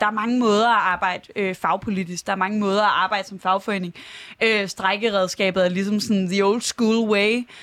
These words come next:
men man kan sagtens mobilisere netop store mængder i Facebook-grupper og, øh, s-, folk i den offentlige debat og sådan noget. Tror du, tror du,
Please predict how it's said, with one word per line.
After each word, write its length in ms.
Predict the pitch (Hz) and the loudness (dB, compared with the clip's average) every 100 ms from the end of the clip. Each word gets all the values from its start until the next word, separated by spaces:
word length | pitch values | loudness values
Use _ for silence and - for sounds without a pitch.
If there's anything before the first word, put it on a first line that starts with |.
| - - | -12 -2
men 200 | 214 214 | 0 0
man 120 | 202 | -2
kan 120 | 202 | -4
sagtens 440 | 226 214 240 233 | -6 -6 -6 -4
mobilisere 640 | 233 208 208 208 254 233 190 | -2 -2 -2 0 0 0 0
netop 320 | 190 196 208 | 0 -2 -2
store 300 | - 208 214 | -2 0 0
mængder 360 | 214 196 185 180 | 0 -4 -2 -4
i 100 | 202 | -6
Facebook-grupper 720 | 214 214 - - 202 190 190 | -8 -8 -10 -6 -2 0 2
og, 540 | 185 - - 196 180 - - - | 2 0 0 0 -2 -10 -18 -4
øh, 360 | 220 202 185 180 | 0 0 0 -4
s-, 160 | - - | -8 -6
folk 280 | 233 202 - | -4 -4 -6
i 220 | 233 196 | -8 -6
den 140 | 196 | 0
offentlige 320 | 190 202 240 208 | 0 0 -2 -2
debat 320 | - 202 - | -2 -2 -4
og 80 | 208 | -8
sådan 100 | - | -2
noget. 160 | 208 196 - - _ _ - - - - | -2 -4 -14 -20 _ _ -18 -18 -18 -6
Tror 240 | - 226 | 0 0
du, 160 | 220 214 - - - - - - - - | 0 -10 -14 -20 -20 -20 -20 -20 -20 -8
tror 220 | - 233 | 0 2
du, 180 | 214 | 0